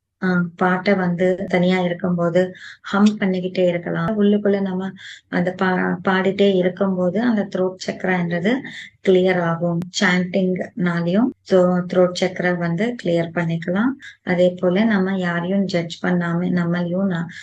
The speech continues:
மத்தவங்களையும் ஜட்ஜ் பண்ணாம இருந்தா, மௌனத்தை நம்ம கடைபிடிக்கும் போது த்ரோட் சக்கரான்றது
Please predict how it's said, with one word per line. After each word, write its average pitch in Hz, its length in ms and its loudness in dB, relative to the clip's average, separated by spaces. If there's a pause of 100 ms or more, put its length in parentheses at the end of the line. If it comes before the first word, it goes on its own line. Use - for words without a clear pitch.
(220)
மத்தவங்களையும் 180 720 2
ஜட்ஜ் 170 280 -2
பண்ணாம 185 500 0
இருந்தா, 175 480 -4
மௌனத்தை 196 720 2
நம்ம 180 300 0
கடைபிடிக்கும் 180 580 -2
போது 175 360 -2 (440)
த்ரோட் 185 240 4
சக்கரான்றது 180 800 0